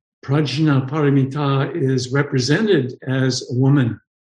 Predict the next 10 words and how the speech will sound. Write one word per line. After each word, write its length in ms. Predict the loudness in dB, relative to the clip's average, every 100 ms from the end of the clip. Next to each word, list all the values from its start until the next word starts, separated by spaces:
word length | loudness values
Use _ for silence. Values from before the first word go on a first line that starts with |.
| _ -20 -20 _ _ -4
Um, 400 | 0 2 2 0
sh-, 360 | -6 -6 -4
the 100 | -4
female 600 | -4 -2 -2 0 0 0
spirit 720 | -2 -6 -4 -2 0 0 -2 -6
is 680 | -2 -2 -2 -6 -10 -16 _
the 60 | -8
spirit 440 | -6 0 2 4
of 140 | 2 2
wisdom, 600 | 2 0 0 0 0